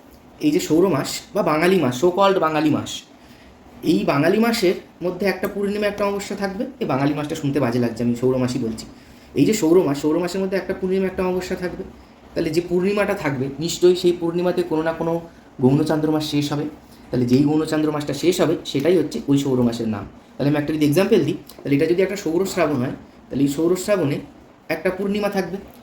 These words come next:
তাহলে সৌর শ্রাবণের যে পূর্ণিমাতে যে গৌণ চান্দ্র মাসটা শেষ হচ্ছে, সেটাই হচ্ছে সৌর, এই সেটাই হচ্ছে মুখ্য চান্দ্র শ্রাবণ, সরি, গৌণ চান্দ্র শ্রাবণ। ঠিক আছে, আবার বলছি, এই যে সৌর শ্রাবণ,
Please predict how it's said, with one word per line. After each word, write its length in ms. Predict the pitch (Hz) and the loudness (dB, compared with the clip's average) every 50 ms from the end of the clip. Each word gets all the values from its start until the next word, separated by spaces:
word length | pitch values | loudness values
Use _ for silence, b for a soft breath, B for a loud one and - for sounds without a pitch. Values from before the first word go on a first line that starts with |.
| - - - - | -20 -18 -10 -4
তাহলে 120 | - 123 | -2 -2
সৌর 280 | 123 - 143 143 147 170 | 0 2 2 4 4 2
শ্রাবণের 440 | 170 - 185 180 190 202 202 196 185 | 2 2 0 0 0 0 -2 -2 -2
যে 100 | 208 214 220 - | -2 -4 -4 -4
পূর্ণিমাতে 560 | 160 151 151 170 175 190 202 202 196 180 156 | -4 -2 0 2 2 2 2 0 2 2 2
যে 240 | 135 139 156 165 170 165 165 156 156 - 117 | 4 4 4 4 2 0 -4 -8 -8 -6 -2
গৌণ 220 | 139 147 156 165 170 | 0 2 2 2 2
চান্দ্র 280 | 175 175 175 185 190 | 2 2 2 2 2
মাসটা 220 | 190 190 190 202 190 | 2 2 0 -2 -6
শেষ 320 | - - - 220 247 247 | -6 -2 2 4 4 4
হচ্ছে, 220 | 240 - - - | 4 2 0 -2
সেটাই 320 | - - 131 120 165 185 196 | -4 -2 2 4 4 6 4
হচ্ছে 300 | 190 190 - - 247 247 | 4 0 -2 -4 -4 -4
সৌর, 640 | - - - 160 147 143 147 147 151 156 160 - - | -4 -4 -2 0 0 2 2 2 2 2 2 2 2
এই 100 | - - | 2 0
সেটাই 280 | - - - 160 190 | 0 0 0 2 2
হচ্ছে 420 | 202 175 - - - 220 - - B B B B B B B B - | 2 0 -2 -2 -2 -2 -2 -2 B B B B B B B B -2
মুখ্য 420 | 135 147 156 151 - - - 175 - - | -2 -2 -2 -2 -6 -4 -4 -2 -2 2
চান্দ্র 400 | 175 151 151 151 147 156 196 220 | 2 0 0 0 0 0 0 0
শ্রাবণ, 600 | - - - - 143 127 127 127 139 147 127 104 - - - - - - | -2 -6 -4 0 2 4 4 4 4 2 2 0 0 -4 -14 -16 -12 -8
সরি, 180 | 143 - 131 120 | -4 -2 0 2
গৌণ 240 | 131 156 156 156 156 | 4 4 4 4 2
চান্দ্র 320 | 156 165 151 156 202 233 | 2 0 0 0 0 -2
শ্রাবণ। 440 | - - - 131 127 131 143 120 107 - - - - - - - - | -2 0 2 2 2 4 2 0 -2 -4 -12 -18 -20 -20 -18 -10 -4
ঠিক 100 | 190 214 | -2 -2
আছে, 180 | 180 - 113 - B B B B B B | -2 -2 -4 -10 B B B B B B
আবার 220 | - - 151 170 165 | -2 0 2 2 4
বলছি, 300 | 143 127 117 - - - | 2 2 0 -2 -2 2
এই 120 | 135 143 | 2 2
যে 100 | 147 175 | 2 2
সৌর 280 | 170 - 160 160 175 185 | 0 0 0 2 2 2
শ্রাবণ, 380 | 180 - 175 139 127 143 208 | 2 0 -2 0 0 0 -2